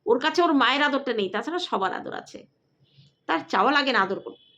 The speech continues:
তার বলা লাগে না, "বাবা, তুমি আমাকে আদর করো, ঠাম্মি, আমাকে আদর করো।" না, না চাইতেই সে অনেক আদর পেয়েছে,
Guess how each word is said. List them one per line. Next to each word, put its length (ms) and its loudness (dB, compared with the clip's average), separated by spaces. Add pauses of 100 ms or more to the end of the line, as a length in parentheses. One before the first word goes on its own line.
(420)
তার 120 4
বলা 260 6
লাগে 200 6
না, 200 6
"বাবা, 220 4
তুমি 180 2
আমাকে 200 0
আদর 260 2
করো, 240 4
ঠাম্মি, 360 0
আমাকে 240 0
আদর 200 0
করো।" 200 -2
না, 320 0 (920)
না 120 0
চাইতেই 360 -2
সে 180 -4
অনেক 320 -2
আদর 220 -4
পেয়েছে, 400 -10